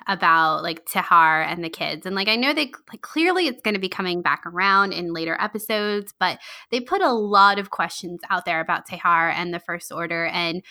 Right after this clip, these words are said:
next to nothing was really answered, um, which kinda bothered me. I thought for sure we might find out what the symbol meant,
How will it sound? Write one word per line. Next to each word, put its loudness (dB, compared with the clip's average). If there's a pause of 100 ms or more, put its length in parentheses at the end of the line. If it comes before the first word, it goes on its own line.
(240)
next 0
to -4
nothing 0
was -6
really -8
answered, -14 (460)
um, -2
which -2
kinda 0
bothered 4
me. -4
I -2
thought 4
for -4
sure 2
we -2
might -2 (320)
find 2
out 2
what -10
the -12
symbol 0
meant, 0